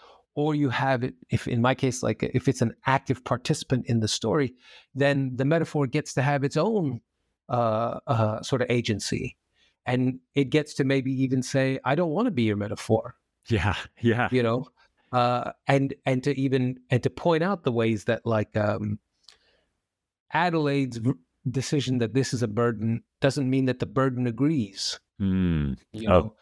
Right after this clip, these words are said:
Speaker 2: th-, that's so beautifully said. And you g-, you're gonna give us the, the interior consciousness of the, of the monster as a, as a series of italicized stanzas, almost poetic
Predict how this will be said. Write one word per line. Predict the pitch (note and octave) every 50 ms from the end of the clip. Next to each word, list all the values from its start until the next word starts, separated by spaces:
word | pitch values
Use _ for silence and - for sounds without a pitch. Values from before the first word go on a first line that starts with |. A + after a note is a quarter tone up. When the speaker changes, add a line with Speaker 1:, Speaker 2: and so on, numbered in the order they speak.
| _ _ -
Speaker 2:
th-, | - - -
that's | - F2+ F2+ F#2 -
so | - - A2+ G2+ F2+ F#2+
beautifully | F2 - A2 G#2 F#2+ G2 E2 - F#2+ F#2+ F2 E2+ E2
said. | - - - A#2 G#2 F#2 D#2+ D2 C#2 - - - -
And | - C3+ C3
you | C3 C3+ A#2
g-, | G2 - - D#3 -
you're | C3+ B2 B2
gonna | A2+ D#3 D3+ B2
give | E2+ E2 - C3+ D#3+ F3+ D#3
us | C#3 A#2+ G#2+ - - - -
the, | - G#2+ G2+ G2 G2 G2 - -
the | - G2+ G#2+
interior | G#2 G2+ F#2 - - - C#3+ C#3 C3+ B2+ G#2+ F#2+ F2 -
consciousness | - - - C3+ D#3 D#3 - - - - - - - F2+ D2 - - - - - - - - -
of | F#2 F2+ D2+ D2+ D2
the, | D#2 E2+ D#2+ D2+ D#2 - - _ - - - - - - - -
of | - G#2+ F2+ F2
the | F#2+ F2+
monster | E2 E2+ D#2+ D#2+ E2+ E2+ E2 - - - - - - - - G2+ G2+ -
as | F#2 F#2+ E2+ F#2
a, | F2+ E2 E2 D#2+ D#2 D#2 - _ - -
as | - F2 F2 E2 D#2 -
a | F#2 E2
series | - - - - B2+ A2 G#2+ G#2 G2 F2 - G2+
of | F2 E2 E2 D2+ -
italicized | - F2 E2+ - - - - G#2+ G2+ F#2+ F#2+ F2 - - F#2 F2 F2 E2+ E2 D#2+ -
stanzas, | - - - G2 F2 F2+ F#2 F2+ F2 D#2+ - - C#2 C#2 - C2 - -
almost | - F#2+ F#2 F2 D#2+ - -
poetic | - - - F2 F2 F2 F2 E2+ F2 - - -